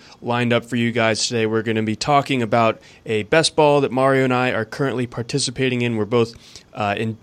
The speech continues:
very, very different draft slots, so we're gonna kinda get into, uh, how that draft slot informs how, uh, we're g-, approaching, uh, the rest of our roster builds. Uh, so that'll be coming up in a little bit. We're also going to get into Mario's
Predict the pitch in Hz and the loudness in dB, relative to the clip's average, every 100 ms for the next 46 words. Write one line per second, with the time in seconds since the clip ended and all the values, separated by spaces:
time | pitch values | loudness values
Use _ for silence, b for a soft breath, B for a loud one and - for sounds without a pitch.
0 | - - 151 151 139 127 117 143 131 98 | -14 0 2 4 2 2 2 0 2 -4
1 | - 120 123 - 120 107 104 123 110 110 | -2 0 2 0 0 -2 -2 -2 -2 0
2 | 107 117 104 95 - 123 117 117 - - | -2 -2 -4 -4 -2 0 2 0 -2 -4
3 | 110 104 95 B B - 92 92 131 127 | -2 -2 -4 B B -10 -8 -4 0 2
4 | 120 113 117 110 113 - 120 107 101 98 | 2 0 2 2 2 0 0 -2 -2 -6
5 | 107 113 107 104 113 107 101 - - - | -6 -4 -2 -2 -2 0 0 -2 -8 -4
6 | 104 104 104 - 113 - 139 127 - 117 | -2 0 -2 -4 -8 -6 0 0 2 -2
7 | 104 B B - 104 98 110 113 - 107 | -4 B B -4 -4 -2 0 2 2 0
8 | 98 101 117 123 - 92 104 101 101 - | 0 2 2 2 0 -2 0 0 0 -6
9 | B B - 92 117 117 120 117 120 117 | B B -8 -4 0 2 2 0 0 0
10 | 113 117 110 110 117 117 104 123 123 120 | 0 -2 -2 -2 0 0 0 0 0 0
11 | 110 107 107 113 110 101 107 104 110 110 | 0 0 0 -2 -4 -2 -2 -2 -4 -2
12 | 107 104 104 113 104 107 107 110 107 101 | -2 -4 -6 -8 -6 -2 0 2 0 -2